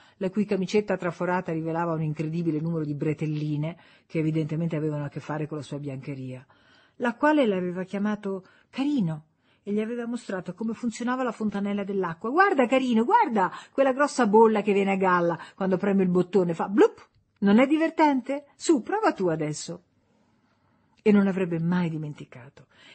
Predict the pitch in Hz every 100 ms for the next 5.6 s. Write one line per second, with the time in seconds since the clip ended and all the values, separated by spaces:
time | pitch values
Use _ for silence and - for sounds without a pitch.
0 | _ 190 214 202 185 247 262 196 185 202
1 | 180 - - 151 135 139 156 175 147 165
2 | 160 165 - 165 170 180 - 196 202 208
3 | - - 170 160 143 - - _ _ _
4 | _ - 175 - 180 226 220 185 - 147
5 | 160 151 - - 165